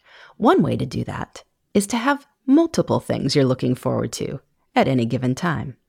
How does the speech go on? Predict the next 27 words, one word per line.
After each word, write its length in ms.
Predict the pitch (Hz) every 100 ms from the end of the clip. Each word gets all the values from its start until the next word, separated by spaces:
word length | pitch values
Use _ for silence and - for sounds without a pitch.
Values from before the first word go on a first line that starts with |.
| _ _ _ _ _ _ - - -
Plan 400 | - 220 214 202
one 380 | 170 208 226 208
big 220 | 165 202
adventure 640 | 233 202 208 202 233 226 226 _ _ _
and 200 | 320 302
one 320 | 247 247 247 _
little 280 | 285 302 202
adventure 500 | 143 135 135 131 151
each 320 | 165 180 -
week. 340 | 165 - - - _ _ _ _ _ _ - -
That 300 | - 160 170
way, 220 | - 131 135
you're 300 | 143 139 139 _
looking 320 | - 190 233
forward 420 | 220 269 269 233 143
to 160 | -
the 180 | 143 147
fire 360 | 143 160 156 190
pit 240 | 196 -
gathering 420 | - 135 156 180
with 160 | 180 175
your 100 | 190
neighbors 580 | 196 208 - - - - _ _ - - -
and 340 | 269 285 135
going 240 | 123 131 135
cross-country 580 | - 139 - 147 139 160
skiing. 480 | - - 196 131